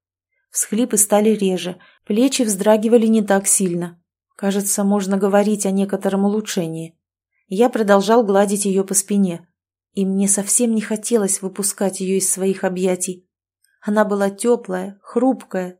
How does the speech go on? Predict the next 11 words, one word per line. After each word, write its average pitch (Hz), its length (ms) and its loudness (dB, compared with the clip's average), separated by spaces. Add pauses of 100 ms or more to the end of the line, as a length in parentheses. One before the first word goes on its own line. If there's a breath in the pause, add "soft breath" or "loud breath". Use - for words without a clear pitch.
слегка 226 440 -4
дрожала. 202 640 -2 (380 soft breath)
Я 208 260 -4
подумал, 202 640 -2
лучшее 226 460 -2
лекарство 214 560 0
от 196 80 0
всех 233 300 -2
печалей — 202 680 -2
это 220 180 -4
секс. - 520 0